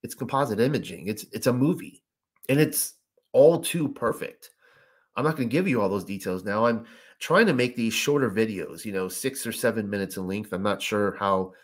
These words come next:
long this one is going to turn out, but seeing as how we are coming up on the sixtieth anniversary in just, uh, a little over a month, my goal is to present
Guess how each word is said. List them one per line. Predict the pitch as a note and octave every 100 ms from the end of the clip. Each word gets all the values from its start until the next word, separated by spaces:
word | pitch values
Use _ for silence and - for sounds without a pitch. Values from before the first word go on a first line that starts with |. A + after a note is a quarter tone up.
| _ -
long | A2 G#2
this | B2 C3
one | G#2+
is | F#2
going | G2+ G2
to | F#2+
turn | - G#2+ G#2
out, | B2+ A2 - - C3+
but | G3+ E3+ C3+ B2+
seeing | - F3 D3+
as |
how | C#3+ B2+
we | A#2+
are | C3
coming | A#2+ A#2 G#2+
up | G2+
on | G2+
the |
sixtieth | F#2 - A#2 - A2+ F#2 -
anniversary | G#2 F#2+ E2+ F#2+ - A#2+ B2
in | G2+
just, | F#2 A2 - - _ -
uh, | G2 F#2 E2+ -
a | G#2+
little | B2 A#2+
over | A2 G2+
a | F2+
month, | C3+ G#2+ - - _ _ _ _ _
my | B2 C3 C3+
goal | A#2+ C#3 D#3
is | C#3
to | B2
present | - A#2 G#2+ G#2+ G#2